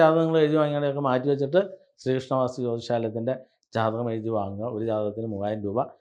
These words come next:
രണ്ടെണ്ണം ഉണ്ടെങ്കിൽ അഞ്ച് അഞ്ഞൂറ്, മൂന്നെണ്ണം ഉണ്ടെങ്കിൽ എട്ടായിരം രൂപ, നാലെണ്ണം ഉണ്ടെങ്കിൽ പതിനായിരം രൂപ. ആറ് മാസം സമയത്ത് ഇത് കിട്ടുള്ളൂ കേട്ടോ. അപ്പം അത്രയും ഗണിച്ച് എഴുതി തരുന്ന ജാതകമാണ്. അപ്പോൾ പൈസ പോകുന്ന പേടിക്കേണ്ട. നമുക്കൊരു ആശുപത്രി പോയിട്ട് ഒരു ടെസ്റ്റ് ചെയ്തണ പൈസ വരുള്ളൂ ഒരു ജാതകത്തിന്. അതിലൂടെ പിന്നീട് ഒരു ജ്യോത്സ്യൻ്റെ അടുത്ത് പോകണ്ട,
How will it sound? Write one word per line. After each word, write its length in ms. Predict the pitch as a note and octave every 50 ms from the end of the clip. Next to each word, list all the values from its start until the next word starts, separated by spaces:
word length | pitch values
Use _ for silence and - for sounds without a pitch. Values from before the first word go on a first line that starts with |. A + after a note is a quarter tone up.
| _ _ _ - G2+
രണ്ടെണ്ണം 300 | G#2+ A2 A#2 A#2 A#2 A#2
ഉണ്ടെങ്കിൽ 240 | A2+ A2 A2+ G#2+ G2
അഞ്ച് 180 | G2 G2 G2+ A2 A2
അഞ്ഞൂറ്, 260 | G#2 G#2 G#2 A2 C3+ D3 B2+
മൂന്നെണ്ണം 240 | A2+ A2 A2 A2 A2
ഉണ്ടെങ്കിൽ 180 | A2 A2 G2 -
എട്ടായിരം 280 | - G2+ G#2 G#2+ G#2+ G#2+
രൂപ, 100 | G#2+ A#2 C#3+ - - _ _ _ _ _ _ G#2
നാലെണ്ണം 280 | G#2+ A2 A2 A2 G#2+ G#2
ഉണ്ടെങ്കിൽ 200 | G#2 A2 G#2+ G2
പതിനായിരം 300 | F2 F2 E2+ E2 E2+ E2
രൂപ. 80 | D#2+ D2 F2 G2+
ആറ് 120 | A2 A#2+ C3+
മാസം 200 | C3+ C3+ C#3+ D3 C#3+
സമയത്ത് 240 | C3+ B2 C#3 C#3 D3
ഇത് 60 | D3+ D3 C#3+
കിട്ടുള്ളൂ 280 | B2+ - D3 C#3+ C3+
കേട്ടോ. 140 | A#2+ G#2 E2+ - - _ _ _ _ _ _
അപ്പം 120 | - A#2
അത്രയും 220 | A2 B2 B2 B2+ C3 B2
ഗണിച്ച് 320 | A#2+ A#2 A#2 A2+ A#2 - D3+ C#3+
എഴുതി 140 | C3+ C3+ C#3+ C#3+
തരുന്ന 220 | D3+ C#3 C#3 C#3+ C#3 C3+
ജാതകമാണ്. 520 | B2+ B2 B2 A#2+ B2+ C#3 C#3+ C#3 C#3 D3+ F#3 - - _ _ _ _ _
അപ്പോൾ 140 | - A#2 B2 A#2+
പൈസ 200 | - A2 A2+ A2+ - D3+
പോകുന്ന 200 | C#3+ C#3 C#3 C#3+ C#3 C#3+
പേടിക്കേണ്ട. 340 | B2+ B2+ B2 C#3 C#3 C#3 C#3+ C3+
നമുക്കൊരു 380 | B2 A#2+ A2+ C#3 D3 C#3+ D3 D#3+ D#3+ D#3+ - - _ _ _ _ _ - A2+
ആശുപത്രി 280 | A#2+ C3 C3+ B2+ C#3 D3+ D#3
പോയിട്ട് 160 | D#3 D3+ D#3+ D#3
ഒരു 80 | D#3 D#3 - -
ടെസ്റ്റ് 240 | C#3 C3+ - - - F3+
ചെയ്തണ 200 | F3+ F3 E3+ F3 F3
പൈസ 180 | E3 D3+ D3+ - E3+
വരുള്ളൂ 260 | E3 D#3+ D3+ C#3+ D3 D3 D3
ഒരു 60 | D3 C#3
ജാതകത്തിന്. 480 | C3 A#2+ A2 G#2+ G#2+ F#2 G#2 G2+ F#2 F#2 - _ _ _ _ _ _ - G2+
അതിലൂടെ 320 | A#2 C3 C3+ C#3 C#3+ D#3+ E3 -
പിന്നീട് 260 | D3+ C#3 C#3+ D3 D3+ D#3+ D#3
ഒരു 100 | D3+ E3 E3
ജ്യോത്സ്യൻ്റെ 340 | D#3+ D3+ C#3+ - D3+ D3 D3+
അടുത്ത് 160 | D3 C#3+ D3+ D3
പോകണ്ട, 180 | D3 D3 D3+